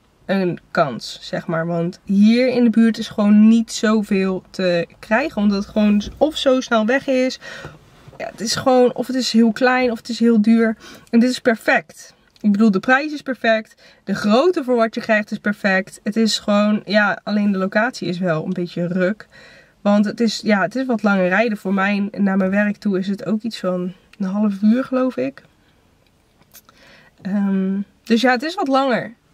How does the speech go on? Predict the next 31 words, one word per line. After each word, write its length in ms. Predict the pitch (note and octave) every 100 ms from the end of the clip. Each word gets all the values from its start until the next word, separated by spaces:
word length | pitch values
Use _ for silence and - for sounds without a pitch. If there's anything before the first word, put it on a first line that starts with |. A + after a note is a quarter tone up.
| _
Ehm, 320 | - G#3 G#3 G3
maar 160 | G3
ja, 260 | F3+ F#3 D#3 - - -
aan 180 | - F#3+
de 60 |
andere 220 | G3 G3 F#3+
kant 220 | G3 F#3+
denk 180 | F#3+ G3
ik, 240 | F#3+ - _ - - - _ _ _ _ _ -
dan 140 | F#3+
kom 180 | A3 G#3+
je 60 |
wel 160 | G3 G3
thuis 340 | G3 F3 F3+
in 100 | F3
een 100 | F3
huis 240 | F3 E3+ F3
waar 140 | E3+
je 60 | E3
het 80 | E3+
wel 180 | E3
echt 140 | D#3+ -
naar 100 | E3
je 80 | F3
zin 140 | E3+
hebt. 160 | - F3
Ik 140 | F#3+
in 60 | F3
ieder 180 | E3
geval 200 | F3 F3
dan. 160 | E3+